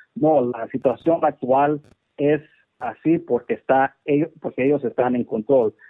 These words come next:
Nosotros queremos cambiar las cosas de una manera muy eficiente.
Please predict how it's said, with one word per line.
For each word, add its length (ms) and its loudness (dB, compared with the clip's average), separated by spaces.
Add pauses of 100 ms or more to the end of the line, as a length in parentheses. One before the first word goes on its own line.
(120)
Nosotros 460 0
queremos 360 2
cambiar 280 0
las 140 0
cosas 340 -4
de 80 -2
una 240 2
manera 460 -2
muy 240 -4
eficiente. 720 -6